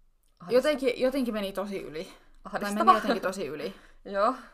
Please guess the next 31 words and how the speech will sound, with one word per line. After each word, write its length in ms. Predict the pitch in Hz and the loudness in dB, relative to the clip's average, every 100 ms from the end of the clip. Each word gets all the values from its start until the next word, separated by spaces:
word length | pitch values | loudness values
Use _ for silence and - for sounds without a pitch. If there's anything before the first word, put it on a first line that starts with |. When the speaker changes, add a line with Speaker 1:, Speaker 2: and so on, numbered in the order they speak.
| _ - | _ -12
Speaker 2:
Et 160 | 196 | -8
tää 180 | - 226 | 0 4
on 100 | 233 | 4
niinku 420 | 208 196 185 - - - - - _ _ - _ _ _ - - | 2 -4 -6 -6 -16 -20 -20 -20 _ _ -20 _ _ _ -20 -16
Speaker 1:
Joo, 180 | 208 196 | -8 -6
toi 180 | 196 202 | -2 2
on 60 | |
Speaker 2:
not 120 | 220 285 | 6 6
Speaker 1:
tosi 80 | 285 | 8
Speaker 2:
funny 160 | 262 240 | 6 6
Speaker 1:
häiritsevää. 420 | 190 185 - 165 | 2 -2 0 -2
Speaker 2:
business. 180 | 185 202 | -4 -6
Speaker 1:
No, 180 | 208 | 0
Speaker 2:
Not 200 | 196 254 | 4 2
Speaker 1:
no. 60 | 190 | 4
Speaker 2:
funny 220 | 240 214 | 2 2
business. 460 | 170 165 - - - - | -4 -6 -10 -16 -16 -12
Speaker 1:
Okei, 300 | 185 165 175 190 | -4 -2 -2 -6
joo. 220 | 196 180 | -2 4
Joo, 80 | 190 226 220 - - - - - - - | 4 2 -6 -16 -20 -20 -20 -20 -18 -8
Speaker 2:
Mm-mm. 200 | 196 - | -6 0
Speaker 1:
tosi 200 | 190 196 | 0 0
häiritsevää. 640 | 180 123 - - 95 190 - - - | 0 0 -2 0 0 0 -2 -16 -8
Okei. 280 | - 85 190 196 - - - - - | -2 -2 -2 -8 -18 -20 -20 -18 -8
Speaker 2:
Ja 240 | 202 208 - | -4 -4 -4
sit 280 | - 226 - | -12 -10 -2
tällä 240 | 262 302 | -2 -2
tilillä, 460 | 294 214 165 - 320 302 - - - - _ - | -6 -6 -6 -6 -6 -8 -18 -20 -20 -20 _ -12
Speaker 1:
Mm. 240 | 160 180 240 - - - - | -10 -10 -14 -20 -20 -20 -10
Speaker 2:
millä 240 | 208 208 | -6 -4
hän 340 | 196 202 202 | -2 -2 -4